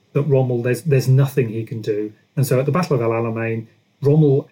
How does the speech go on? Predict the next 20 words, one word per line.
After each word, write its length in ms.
ends 280
up 160
just 240
getting 280
pushed 400
aside. 460
But 140
Montgomery 680
is 80
very 240
cautious. 480
He's 260
seen 440
what 180
Mo-, 200
what 300
Rommel 340
can 200
do 540
to, 480